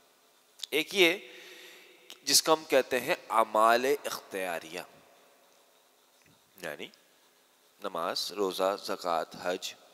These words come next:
صدقہ، خیرات، سچ بولنا، برائی سے بچنا، یہ سارے اعمال اختیاریہ ہیں، یعنی ہمارے اختیار میں ہے کہ یہ اعمال ہم کریں اور ان غلط اعمال سے ہم بچیں۔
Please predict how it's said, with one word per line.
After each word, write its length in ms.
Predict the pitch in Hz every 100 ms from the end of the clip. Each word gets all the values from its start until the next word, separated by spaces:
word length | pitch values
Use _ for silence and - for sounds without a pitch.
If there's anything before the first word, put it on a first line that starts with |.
| _ _
صدقہ، 340 | - 95 - 95
خیرات، 480 | 87 95 90 87 98 - - - - _
سچ 320 | - 104 98 98
بولنا، 360 | 98 90 101 - - - _ _ _ _ -
برائی 260 | 95 90
سے 160 | 95 104
بچنا، 340 | 92 85 104 117 - - - - - -
یہ 100 | 202
سارے 500 | - 165 151 165 214 - - -
اعمال 400 | 117 110 120 143
اختیاریہ 640 | - - 98 92 92 101
ہیں، 300 | 92 76 76
یعنی 260 | 92 98 110 98
ہمارے 580 | 87 90 87 90 104 110
اختیار 600 | 107 - - 98 107 135
میں 200 | 170 160
ہے 360 | 131 104 95 101
کہ 80 | 113
یہ 280 | 104 104 101
اعمال 460 | - 92 90 82 90 98
ہم 200 | 95 -
کریں 340 | 92 85 98 - -
اور 260 | 92 98 101 -
ان 160 | 104 104
غلط 280 | 90 82 80
اعمال 340 | 78 78 69
سے 200 | 78 -
ہم 160 | 104 165
بچیں۔ 260 | 170 185